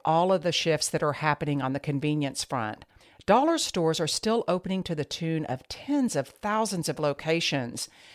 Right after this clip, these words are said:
and it's working really well, particularly in the corona crisis.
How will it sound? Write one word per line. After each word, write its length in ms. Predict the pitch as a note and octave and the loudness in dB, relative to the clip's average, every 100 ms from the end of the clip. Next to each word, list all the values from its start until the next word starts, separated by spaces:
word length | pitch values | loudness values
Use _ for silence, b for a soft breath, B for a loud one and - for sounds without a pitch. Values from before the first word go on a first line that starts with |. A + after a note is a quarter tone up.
| B | B
and 140 | A3+ G#3 | 4 4
it's 120 | G3+ | 4
working 580 | F#3+ F#3+ F3+ D#3 D#3+ F3+ | 2 2 2 -2 -2 -2
really 340 | B3 C#4 A#3+ | 0 4 2
well, 560 | G#3 C4 A#3 C3+ D#3+ - | 4 4 4 4 0 -4
particularly 640 | F#3+ F3 D4+ E4 A3+ E3+ | -4 -2 0 0 0 0
in 100 | D#3 | 0
the 80 | D#3+ | -2
corona 380 | - D#3+ D3 C#3 | -2 0 0 -2
crisis. 760 | C#3 E3+ E3+ - - - - | 2 4 6 4 -2 -2 -8